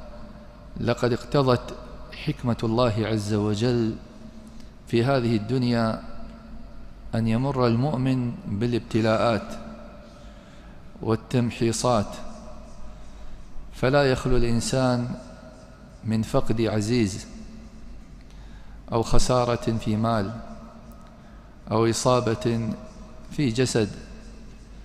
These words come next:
أو غيرها من صور النقص. ولو سلم أحد من ذلك لسلم الأنبياء، فقد أدمي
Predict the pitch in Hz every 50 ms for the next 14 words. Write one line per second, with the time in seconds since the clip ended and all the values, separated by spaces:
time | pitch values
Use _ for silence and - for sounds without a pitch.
0 | - - - - - - - - - - - - 117 117 113 123 147 143 131 127
1 | 131 120 120 123 120 120 120 117 113 - - - - - - - - - - -
2 | - - - - - - - - - - - 117 120 123 123 117 - - 135 127
3 | 123 123 117 120 117 117 113 113 - - - - - - - - - - - -
4 | - - - - - - - 117 117 117 131 131 - - - - - - - -
5 | - - - - - - - - - - - - - - - - - - - -
6 | - - - - - - - - - - 123 120 120 127 123 117 - - 147 139
7 | 135 127 127 127 - 143 131 - 139 127 120 123 117 117 117 113 113 113 110 110
8 | 110 123 127 127 120 120 117 - - 123 123 120 113 113 117 - - - - -
9 | - - - - - - - - - - - - - - - - - - 107 110
10 | 113 - - 147 139 131 120 117 113 110 - - 110 107 104 110 117 120 113 -
11 | - - - - - - - - - - - - - - - - - - - -
12 | - - - - - - - - - - - - 123 - - 123 113 123 120 -
13 | 170 135 127 131 131 127 123 123 117 113 110 -